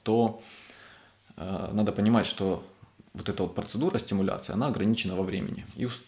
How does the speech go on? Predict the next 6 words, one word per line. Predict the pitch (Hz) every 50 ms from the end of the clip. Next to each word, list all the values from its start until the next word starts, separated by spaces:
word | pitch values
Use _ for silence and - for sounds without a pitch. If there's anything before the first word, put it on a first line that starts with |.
| - -
законодательством | 101 95 98 98 - 101 101 123 131 127 110 - - 98
установлен, | 104 101 - 98 104 110 110 104 104 95 95 82 - - - -
э, | - - - - - - - - -
конечный | - 104 107 101 - - 104 98
срок | - 135 156 180 - - - - - -
действия | - 101 104 117 110 110 - - 107 107 - -